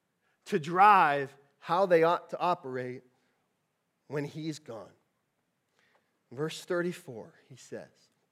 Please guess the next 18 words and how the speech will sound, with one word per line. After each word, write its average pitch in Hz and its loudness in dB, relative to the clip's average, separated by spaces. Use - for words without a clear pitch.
"A 123 -8
new 160 0
commandment 127 -10
I 113 -18
give 110 -18
to 101 -20
you. 85 -20
New 196 0
commandment 170 -2
I 131 -6
give 131 -8
to - -20
you, 101 -20
that 123 -8
you 123 -12
love 156 2
one 127 -12
another. 110 -16